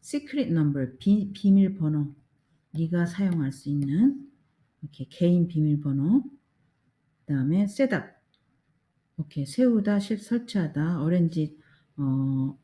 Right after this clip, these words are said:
프로퍼, 이는 적당하게 사용을 위해서.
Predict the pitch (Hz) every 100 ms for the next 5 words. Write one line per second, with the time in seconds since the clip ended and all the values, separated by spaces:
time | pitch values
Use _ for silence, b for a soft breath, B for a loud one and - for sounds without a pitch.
0 | _ 226 170 - 147 147 160 160 180 175
1 | - - 147 _ 170 151 151 147 139 156
2 | - _ _ _ _ _ _ _ _ -
3 | _ _ _ _ _ _ _ _ _ _
4 | - 240 214 180 147 147 143 - 135 180
5 | 254